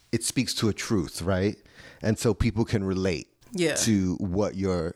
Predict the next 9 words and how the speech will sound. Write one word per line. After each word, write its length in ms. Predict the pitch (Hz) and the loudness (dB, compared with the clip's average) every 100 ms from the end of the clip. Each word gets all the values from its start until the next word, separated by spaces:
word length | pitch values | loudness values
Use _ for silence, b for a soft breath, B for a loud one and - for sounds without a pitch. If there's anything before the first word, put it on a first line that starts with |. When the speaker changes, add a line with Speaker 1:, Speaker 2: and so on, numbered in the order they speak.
| 101 | -6
Speaker 1:
saying, 560 | 101 120 101 90 87 - | -4 0 0 0 -2 -2
as 260 | 90 90 90 | 0 2 0
opposed 500 | - 104 98 87 - | 0 2 0 -2 -2
to 120 | 101 | -2
sometimes 800 | 87 - 120 - 101 95 95 80 - B B B B - | 0 0 -2 0 -2 -2 -2 -6 -16 B B B B -2
you 120 | 98 | 0
see 240 | - 110 | 2 2
a 40 | 98 | 2
video 760 | 92 95 98 92 90 90 90 | 0 2 2 2 2 0 -2